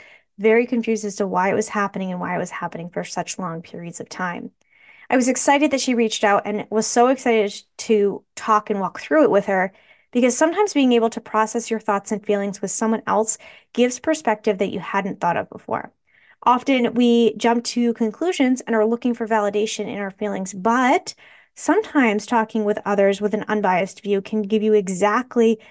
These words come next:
the other view that you need. We workshopped this together over a period of a few weeks because she was able to implement some ideas with the teachers and the director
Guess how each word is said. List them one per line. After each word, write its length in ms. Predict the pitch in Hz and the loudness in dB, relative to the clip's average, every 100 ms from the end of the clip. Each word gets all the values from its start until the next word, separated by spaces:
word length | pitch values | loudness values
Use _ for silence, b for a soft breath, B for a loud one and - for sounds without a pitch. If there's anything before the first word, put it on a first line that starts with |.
| b | b
the 160 | 220 - 220 | -6 0 2
other 240 | 214 208 | 2 2
view 200 | 196 208 | 0 -2
that 160 | 190 - | -4 -6
you 140 | 190 | -8
need. 480 | 175 185 196 - - _ _ _ _ _ _ _ _ _ _ | -4 -2 -2 -6 -20 _ _ _ _ _ _ _ _ _ _
We 100 | 247 | 2
workshopped 440 | 240 269 - 277 269 | 4 2 2 0 2
this 160 | 262 | -2
together 380 | - 233 190 214 | -2 -2 2 2
over 200 | 208 202 | 2 0
a 80 | 190 | -4
period 240 | - 196 | -4 -4
of 140 | 190 190 | -4 -6
a 80 | - | -8
few 220 | - 202 | -4 0
weeks 400 | 220 226 - - b b b | 0 0 -6 -16 b b b
because 200 | 226 233 | -2 -2
she 100 | 226 | 2
was 140 | 214 202 | 2 2
able 220 | 202 190 | -2 -2
to 140 | - - - | -4 -18 -4
implement 440 | 226 233 277 269 262 | 0 0 4 2 4
some 160 | 254 | 2
ideas 480 | 254 220 214 208 208 | 2 2 4 4 2
with 80 | 214 | -2
the 80 | 233 | -4
teachers 480 | - 190 196 190 190 | -4 -4 -2 -2 0
and 100 | 214 | -2
the 60 | |
director 500 | 202 180 - 196 190 | 0 -2 0 -2 -2